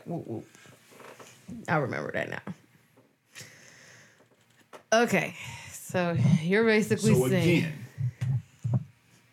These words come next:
Speaker 2: let's say we'll go by conference. The best teams in the East when Jordan was in the East, or when he was in the, the first three years.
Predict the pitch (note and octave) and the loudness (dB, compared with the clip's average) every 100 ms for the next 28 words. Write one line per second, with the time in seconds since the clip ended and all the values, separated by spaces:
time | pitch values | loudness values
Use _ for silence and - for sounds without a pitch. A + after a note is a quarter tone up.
0 | _ - C#3+ C#3 C#3+ D3 G3+ F3+ D#3 C#3 | _ -6 -2 2 6 6 6 6 4 2
1 | D#3 C#3+ C3 - - - - _ _ _ | 2 0 0 -10 -16 -16 -20 _ _ _
2 | _ _ _ _ _ - A#2+ D#3 F3+ F3+ | _ _ _ _ _ -12 -2 4 4 4
3 | F#3 F3+ D#3 D3+ C#3+ C#3 C3+ C3+ B2 B2+ | 4 4 6 4 2 0 2 2 0 0
4 | B2 A#2 A2 G#2+ - - - - - _ | 0 -2 -4 -8 -8 -8 -8 -8 -16 _
5 | _ _ _ _ C3 B2 B2 A#2+ A#2+ A2+ | _ _ _ _ -2 -2 -4 -6 -8 -10
6 | - B2 C3 A#2+ G2+ F#2+ B1+ B1 | -10 -4 -4 -4 -6 -6 -8 -12